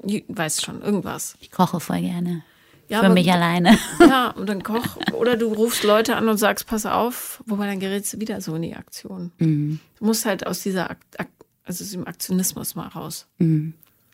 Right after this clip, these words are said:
Speaker 1: Damit du zur Ruhe kommst. Du bist so eine Schneekugel, die wird die ganze Zeit volle Pulle geschüttelt.
Speaker 2: Mhm.
Speaker 1: Wahrscheinlich hast du Angst, dass sich da, dass man sieht, dass die Scheibe so ein bisschen schmierig ist.
Speaker 2: Mhm.
Speaker 1: Aber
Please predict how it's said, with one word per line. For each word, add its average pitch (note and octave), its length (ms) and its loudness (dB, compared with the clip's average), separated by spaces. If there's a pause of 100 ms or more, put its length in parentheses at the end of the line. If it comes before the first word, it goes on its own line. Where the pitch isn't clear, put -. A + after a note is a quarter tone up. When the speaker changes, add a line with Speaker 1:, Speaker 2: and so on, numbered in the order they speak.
(340)
Speaker 1:
Damit F#3 200 2
du F3 80 0
zur - 180 -6
Ruhe F3+ 220 0
kommst. E3 320 -8
Du - 40 -16
bist F#3 380 -4
so G#3+ 120 -8
eine F#3 120 -4
Schneekugel, G3+ 460 -2
die F#3+ 120 -6
wird - 120 -12
die - 120 -20
ganze C4 260 -4
Zeit - 160 -12
volle - 320 -6
Pulle G#3 340 -4
geschüttelt. - 560 -8 (840)
Speaker 2:
Mhm. D#3+ 400 2 (460)
Speaker 1:
Wahrscheinlich G#3 460 -4
hast F#3 160 -2
du - 40 -4
Angst, G3 320 -2
dass F3+ 160 -4
sich F3 200 -6
da, - 260 -6 (680)
dass - 180 -14
man F#3 120 -4
sieht, G3 200 -6
dass F3 140 -2
die F3 100 -8
Scheibe G#3 340 -4
so F#3+ 80 -4
ein E3+ 80 -2
bisschen - 220 -10
schmierig - 600 -6
ist. - 140 -2
Speaker 2:
Mhm. F3 80 2
Speaker 1:
Aber E3 240 4